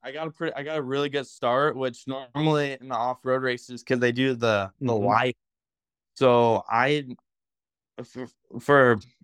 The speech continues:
Speaker 1: I don't know, for being a moto guy, I always do gates. So we never do the light. And I'm always, like, sleeping there whenever they do the light. So this time,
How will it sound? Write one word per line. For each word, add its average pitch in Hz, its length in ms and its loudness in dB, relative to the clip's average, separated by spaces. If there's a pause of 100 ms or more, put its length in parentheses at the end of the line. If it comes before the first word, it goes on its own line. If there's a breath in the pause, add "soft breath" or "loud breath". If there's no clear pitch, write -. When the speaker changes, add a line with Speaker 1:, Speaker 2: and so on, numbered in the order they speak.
(140)
Speaker 1:
I 135 100 4
don't 139 140 4
know, 131 160 0
for 131 160 -10
being 147 200 -2
a 127 40 0
moto 135 260 0
guy, 117 200 0
I 117 40 -2
always 120 240 -6
do 123 140 -10
gates. 123 440 -6
So 117 220 -2
we 117 100 0
never 123 240 2
do 123 140 -4
the 110 120 -4
light. 113 460 -2 (840)
And 117 640 -2
I'm 120 200 0
always, 123 400 0
like, 117 140 -8
sleeping 120 500 -4
there 101 260 -8 (140)
whenever 113 420 4
they 110 120 4
do 113 100 0
the 110 60 4
light. 110 220 4
So 117 120 -6
this 131 180 -2
time, 123 440 0